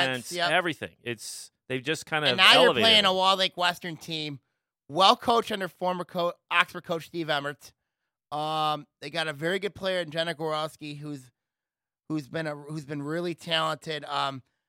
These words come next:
Speaker 1: Wall Lake Western really did not have a great district. Um, even though Walled Lake Central would have been their toughest challenger. But I think the key matchup obviously has to be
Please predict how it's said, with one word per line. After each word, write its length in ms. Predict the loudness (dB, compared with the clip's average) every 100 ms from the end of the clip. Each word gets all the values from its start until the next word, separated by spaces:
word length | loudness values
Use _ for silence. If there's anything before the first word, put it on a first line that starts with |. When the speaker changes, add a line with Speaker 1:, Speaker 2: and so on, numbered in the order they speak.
| _ -8
Speaker 1:
Wall 200 | 2 4
Lake 180 | 4 2
Western 360 | 0 0 -4
really 260 | -6 -4 -4
did 160 | -8 -6
not 400 | -2 -2 -2 -8
have 340 | -6 -2 -2
a 60 | -4
great 520 | -12 -8 -6 -6 -4
district. 680 | -6 -6 -6 -6 -8 -20 _ _ _
Um, 640 | -6 -4 -2 -2 -2 -4 -8 _ _ _ _ _
even 200 | -6 -2
though 100 | 0 2
Walled 220 | 0 0
Lake 140 | -4
Central 380 | -6 -4 -4 -4
would 80 | -6
have 60 |
been 100 | -6
their 80 | -8
toughest 420 | -8 -10 -12 -16
challenger. 600 | -12 -6 -2 -2 -2 -8 -10 _ _ _ _ -2
But 380 | 2 4 4 0 _ _ _ _ _ _ _ _ 0
I 140 | 2
think 160 | 2 -6
the 80 |
key 260 | -12 -10 -4
matchup 440 | 4 4 4 0 -8
obviously 600 | -6 -4 -4 -6 -8 -10
has 360 | -2 0 0 -4
to 120 | -10
be 460 | -6 -6 -4 -6